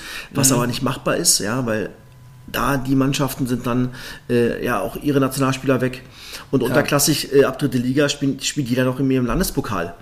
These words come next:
Speaker 1: Ja,
Speaker 2: Ja,
Speaker 1: also
Speaker 2: ja.
Speaker 1: das ist dann halt auch schon nicht so einfach. Äh, wir haben zum Beispiel auch keine Mannschaft gefunden, jetzt am Wochenende, gegen die wir spielen, äh, wollten und konnten.
Speaker 2: Mhm.
Speaker 1: Ähm, äh, wie gesagt, das ist bei uns vierte Liga, aber das sind halt so Dinge, ja, da überlegst du, okay, komm, wer kann, weil wir sind leider schon raus im Pokal,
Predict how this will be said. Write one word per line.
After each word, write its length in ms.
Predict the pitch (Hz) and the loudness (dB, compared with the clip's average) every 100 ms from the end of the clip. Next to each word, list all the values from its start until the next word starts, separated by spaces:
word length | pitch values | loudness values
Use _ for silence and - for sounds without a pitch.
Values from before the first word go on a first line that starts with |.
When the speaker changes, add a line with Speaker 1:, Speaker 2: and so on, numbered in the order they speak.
| - - - | -20 -20 -12
Speaker 1:
Ja, 80 | - | -2
Speaker 2:
Ja, 120 | 120 131 | 0 2
Speaker 1:
also 200 | 123 131 | 2 2
Speaker 2:
ja. 40 | |
Speaker 1:
das 180 | 135 143 | 2 0
ist 160 | 151 | 0
dann 180 | 156 147 | 2 2
halt 180 | 147 147 - - - | 2 0 -4 -16 -6
auch 160 | - 147 | 0 2
schon 140 | 180 | 4
nicht 120 | 151 - | 2 2
so 100 | 98 | 0
einfach. 380 | 139 160 220 - - - - - - | 0 0 -2 -2 -16 -20 -10 -6 -2
Äh, 100 | 117 | 0
wir 100 | 127 | 2
haben 80 | 131 | 2
zum 120 | 143 | 2
Beispiel 180 | 139 127 | 2 2
auch 160 | 143 170 - - | 0 -2 -10 -2
keine 220 | 143 151 | 0 2
Mannschaft 320 | 143 151 175 | 2 2 -2
gefunden, 420 | 151 175 160 156 | -2 0 0 2
jetzt 160 | 143 147 | 0 0
am 120 | 139 | 0
Wochenende, 360 | 143 160 147 127 | 0 2 2 2
gegen 180 | 135 135 | 2 2
die 120 | 127 | 2
wir 120 | 131 | 0
spielen, 300 | - 151 151 | 0 0 0
äh, 300 | 95 127 117 - - - - | 0 0 -2 -6 -18 -12 2
wollten 320 | 127 143 147 | 4 4 4
und 100 | 123 | 0
konnten. 460 | 135 151 156 196 - - - - | 2 0 0 -4 -6 -20 -18 -6
Speaker 2:
Mhm. 240 | 135 135 | -4 2
Speaker 1:
Ähm, 380 | 147 151 151 147 139 | 4 6 4 0 0
äh, 260 | 143 147 - - | 2 2 0 -6
wie 40 | |
gesagt, 200 | 123 120 | -4 -2
das 100 | 120 - | -2 -4
ist 60 | |
bei 40 | 143 | -2
uns 140 | 131 | -2
vierte 180 | 135 120 | -2 0
Liga, 480 | 117 151 160 135 - | 0 0 2 2 0
aber 240 | 135 135 143 | 0 0 2
das 120 | 160 | 0
sind 140 | 190 | -2
halt 100 | 202 | 0
so 120 | 180 | 0
Dinge, 200 | 131 123 113 | 0 2 0
ja, 140 | 131 | 0
da 80 | 139 | 0
überlegst 380 | 127 131 147 151 | 0 0 0 -2
du, 40 | |
okay, 140 | - | -4
komm, 240 | 139 143 135 | -2 0 0
wer 100 | 131 | 0
kann, 220 | 151 165 | -2 0
weil 160 | 127 117 | 2 0
wir 80 | |
sind 140 | 120 131 | -2 0
leider 180 | 127 135 | 2 0
schon 160 | 131 | 0
raus 240 | 143 190 165 | 0 0 0
im 80 | |
Pokal, 460 | 156 160 175 190 | -6 -8 -4 -2